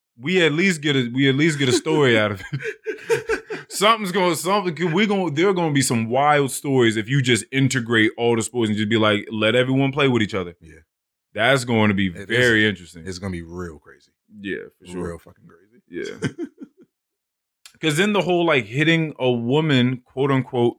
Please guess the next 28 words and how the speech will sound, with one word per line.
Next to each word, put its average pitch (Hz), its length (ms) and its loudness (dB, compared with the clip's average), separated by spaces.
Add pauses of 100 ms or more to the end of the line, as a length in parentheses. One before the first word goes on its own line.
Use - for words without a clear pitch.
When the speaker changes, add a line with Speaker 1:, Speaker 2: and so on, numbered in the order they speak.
Speaker 1:
thing 113 240 2
is 107 140 2
gonna 117 180 2
be 113 200 2
different 113 420 -2
now. 67 340 -16
Like, - 160 -20 (1800)
Speaker 2:
I - 100 -4
see, 185 340 -4
I - 120 -6
just, 175 360 -14
that's 175 300 -14
what, 170 300 -8
that's - 240 -20
what 302 120 -12
confuses 143 480 -10
me, 92 140 -12
'cause 107 160 -8
I 110 60 -4
can't 143 280 -14
just 143 160 -8
imagine 101 580 -6 (360)
someone 113 400 -2
just 95 180 -8
being 110 260 0
able 101 320 0
to 92 200 -8
just, 95 340 -12